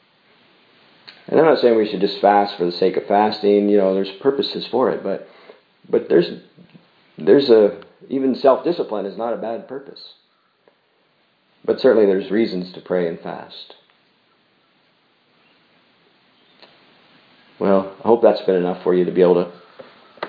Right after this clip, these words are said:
apply and think about my exercise in self-control. The, what, what governs my life? The desires of the flesh?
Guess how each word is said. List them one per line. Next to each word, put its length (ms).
apply 300
and 220
think 160
about 420
my 180
exercise 540
in 80
self-control. 760
The, 380
what, 300
what 240
governs 380
my 140
life? 340
The 60
desires 560
of 60
the 60
flesh? 340